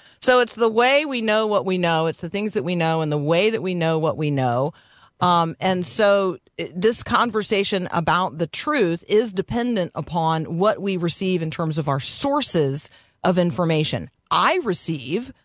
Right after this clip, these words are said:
I receive the Bible, um, as the infallible word of God.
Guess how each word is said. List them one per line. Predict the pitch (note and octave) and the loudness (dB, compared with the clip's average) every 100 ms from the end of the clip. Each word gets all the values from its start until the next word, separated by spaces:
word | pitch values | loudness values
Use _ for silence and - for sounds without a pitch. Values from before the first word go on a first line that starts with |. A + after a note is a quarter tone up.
| _ | _
I | D3 F#3+ | 0 0
receive | C#4 A#3 - C3+ D3 F#3 _ _ _ | 0 -4 -4 -4 -6 -8 _ _ _
the | F3+ | -2
Bible, | C#3+ E3+ A#3+ A#3+ C3+ B2 A#3+ - _ _ - | 2 0 0 -2 -2 -2 -4 -8 _ _ -2
um, | F3 D#3+ E3 - - | 0 2 -2 -4 -2
as | F3+ F#3+ G3+ - | 0 0 -4 -10
the | D#3+ F3 E3 E3 | -4 -2 0 -2
infallible | - F3+ F3+ E3 G3 F#3+ F3 | -2 -2 0 0 0 -2 -4
word | E3 F3 | -2 -2
of | D3+ | -2
God. | E3 C4+ - | -2 -2 -4